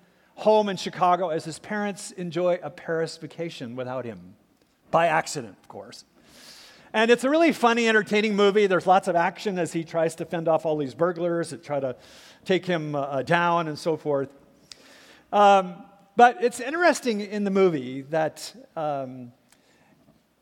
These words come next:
at first Kevin is, you know, <laughs> so invigorated in his newfound freedom. He's unleashed from his family.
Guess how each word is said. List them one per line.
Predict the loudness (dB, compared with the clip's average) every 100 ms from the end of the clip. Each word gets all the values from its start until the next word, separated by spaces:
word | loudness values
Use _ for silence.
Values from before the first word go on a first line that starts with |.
| -6
at | -6
first | 0 2 2 -2
Kevin | -4 0 2 0 -2 -6 -8 -12 _ -4
is, | -2 -2 -8 -20 _
you | -6
know, | -4 -4 -6 -18 -16
<laughs> | -14 -16
so | 2 6 6
invigorated | 6 2 4 4 6 4 2
in | 0
his | 0
newfound | 0 2 0 0
freedom. | -2 0 0
He's | 2
unleashed | 0 2 0 0
from | -2 -2
his | 0
family. | 0 0 -2 -8